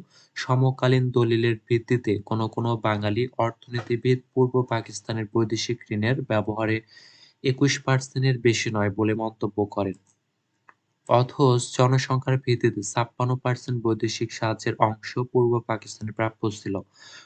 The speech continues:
অন্যদিকে এই অর্থ অনুন্নয়নশীল ও সামরিক খাত পূর্ব পাকিস্তানকে বঞ্চিত করে এই, আহ, মর্ম উন-, অনুন্নয়নশীল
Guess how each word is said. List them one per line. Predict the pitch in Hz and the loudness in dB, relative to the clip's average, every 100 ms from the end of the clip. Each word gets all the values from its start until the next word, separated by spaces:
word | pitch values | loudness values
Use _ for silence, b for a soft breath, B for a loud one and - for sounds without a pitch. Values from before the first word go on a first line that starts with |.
| _ - | _ 6
অন্যদিকে | 120 131 135 131 135 139 | 8 8 4 2 0 0
এই | 135 123 120 | 2 2 2
অর্থ | 120 117 120 - | 4 4 2 -2
অনুন্নয়নশীল | 127 123 117 120 131 131 131 - 131 120 | 0 2 2 2 2 2 2 0 -2 -2
ও | 120 | -6
সামরিক | - 120 117 120 120 - - | -2 -2 0 0 0 -2 -2
খাত | 104 104 | -2 0
পূর্ব | 123 117 120 | 0 2 0
পাকিস্তানকে | 123 117 120 - 120 117 117 | -2 -4 -6 -6 -6 -4 -4
বঞ্চিত | 117 117 117 - 117 | -2 -2 -4 -6 -4
করে | 113 110 113 | -4 -4 -4
এই, | - 110 107 - _ B B B B - | -2 -2 -2 -8 _ B B B B -2
আহ, | 107 104 104 _ _ _ - | 2 2 0 _ _ _ -6
মর্ম | 113 120 123 123 123 | 0 2 2 0 -4
উন-, | 123 120 117 117 _ - | -4 -4 -6 -14 _ 0
অনুন্নয়নশীল | 120 127 127 131 127 - - 110 135 | 2 2 2 0 0 -4 -2 0 0